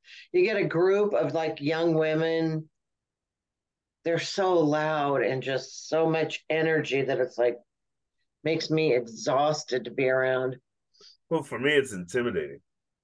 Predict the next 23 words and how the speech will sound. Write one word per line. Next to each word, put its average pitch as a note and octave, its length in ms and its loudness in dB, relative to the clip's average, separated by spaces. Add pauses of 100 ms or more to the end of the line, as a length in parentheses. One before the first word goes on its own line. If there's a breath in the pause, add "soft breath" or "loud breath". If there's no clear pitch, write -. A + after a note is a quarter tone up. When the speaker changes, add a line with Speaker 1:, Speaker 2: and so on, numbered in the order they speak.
(180)
Speaker 2:
It's - 100 -16
like A#2+ 240 6
Double A#2+ 380 4
Dutch, D#2+ 340 -4
you F2+ 60 -8
know F#2+ 80 2
what F#2 80 2
I - 20 0
mean? G2 160 -2
You G2 140 0
got E2+ 140 0
four G#2 240 4
women. G2+ 220 0
It's G2 100 -6
like, D#3+ 160 4
<laughs> - 800 0
"How D3 160 2
am D3 80 -2
I C#3 100 2
gonna C3 240 0
get B2 300 -6
in C#3+ 160 -2
here B2 320 -4